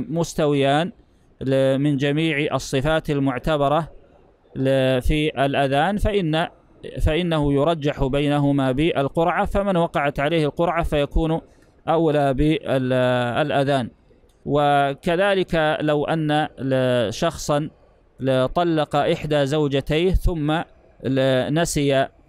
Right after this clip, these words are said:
العين التي طلقها منهما ل-، فمن طرق ل-، فالطلاق هنا متيقن، لكنه قد جهل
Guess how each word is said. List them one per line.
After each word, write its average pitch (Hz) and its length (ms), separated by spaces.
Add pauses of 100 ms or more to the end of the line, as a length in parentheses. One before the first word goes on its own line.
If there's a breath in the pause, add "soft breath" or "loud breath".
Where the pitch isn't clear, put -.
(140)
العين 131 720
التي 139 580
طلقها 139 680
منهما 135 560 (760)
ل-، 135 640
فمن 120 1300
طرق 175 560 (680)
ل-، 123 760
فالطلاق 165 840
هنا 170 460
متيقن، 165 800 (500)
لكنه 170 680 (340)
قد 160 140
جهل 180 560